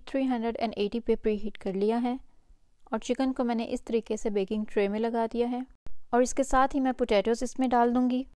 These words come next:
पोटैटोज़ को सीजनिंग करने की ज़रूरत नहीं, ये चिकन की सीजनिंग में ही बेक हो जाएंगे। और इसे एक साइड से हम बेक कर लेंगे तकरीबन ट्वेंटी फ़ाइव मिनट्स के लिए।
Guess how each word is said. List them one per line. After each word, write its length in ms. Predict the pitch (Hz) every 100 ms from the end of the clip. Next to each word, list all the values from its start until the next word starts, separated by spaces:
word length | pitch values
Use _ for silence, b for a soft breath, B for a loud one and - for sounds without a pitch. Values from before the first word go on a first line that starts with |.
| _ - - - -
पोटैटोज़ 420 | 269 254 285 -
को 100 | 285
सीजनिंग 400 | 269 240 247 247
करने 240 | 240 226
की 100 | 233
ज़रूरत 460 | 233 220 196 208 202
नहीं, 300 | 220 233 254 - -
ये 60 | 233
चिकन 280 | 247 247 240
की 120 | 262
सीजनिंग 480 | - 233 214 240 233
में 80 | 226
ही 140 | 240
बेक 240 | 226 220
हो 100 | 240
जाएंगे। 440 | 226 233 226 233 269 - - - - _ -
और 140 | 233
इसे 220 | 240 262
एक 100 | 254
साइड 220 | - 254
से 120 | 254 262
हम 280 | 240 226
बेक 220 | 196 208 -
कर 100 | 240
लेंगे 280 | 233 233 240
तकरीबन 560 | 240 - 254 240 240
ट्वेंटी 260 | 233 220 220
फ़ाइव 340 | - 190 196
मिनट्स 300 | 220 226 -
के 140 | - 247
लिए। 260 | 247 269